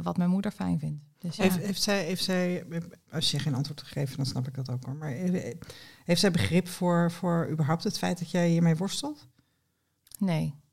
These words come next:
Speaker 1: Nee, eigenlijk niet. Eh, vooral denk ik omdat het, ehm, ik denk dat, dat mijn worsteling, eh, als zij die zou erkennen, dan,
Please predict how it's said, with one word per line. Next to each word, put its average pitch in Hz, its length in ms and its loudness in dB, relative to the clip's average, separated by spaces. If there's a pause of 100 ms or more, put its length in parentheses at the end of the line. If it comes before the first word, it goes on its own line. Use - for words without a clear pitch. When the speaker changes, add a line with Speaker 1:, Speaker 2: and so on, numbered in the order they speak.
(460)
Speaker 1:
Nee, 165 420 0
eigenlijk 165 320 -2
niet. 151 180 -2 (440)
Eh, - 100 -10 (100)
vooral 196 460 4
denk 214 220 4
ik 226 220 -2
omdat 190 300 2
het, 190 280 -4 (760)
ehm, 95 580 -2 (580)
ik - 180 -18
denk 208 300 0
dat, 190 300 -2 (1040)
dat 175 200 -2
mijn 202 260 6
worsteling, 202 800 2 (580)
eh, 170 280 0
als - 180 2
zij 180 120 0
die 190 120 0
zou 185 160 4
erkennen, 220 600 2
dan, 185 400 0